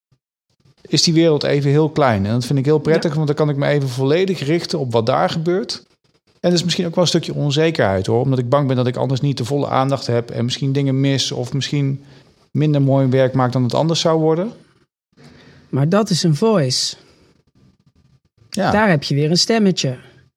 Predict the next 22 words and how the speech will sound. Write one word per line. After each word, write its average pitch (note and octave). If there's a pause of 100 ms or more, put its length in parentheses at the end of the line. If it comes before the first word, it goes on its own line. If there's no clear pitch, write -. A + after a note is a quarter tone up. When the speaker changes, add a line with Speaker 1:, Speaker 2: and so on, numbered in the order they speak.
(320)
Speaker 2:
Want E3+ (360)
ik G3+
doe G#3
precies F#3
hetzelfde. A3 (840)
En E3 (240)
alleen E3+
niet F#3+
vanuit E3+
de D#3+
onzekerheid D#3+
van, C#3+
"Oh E3+
ja, D#3+
maar D3
de, C#3
huh, E3+
dan D3
ben D3
ik D3
afgeleid." D3+ (440)
Nee, A3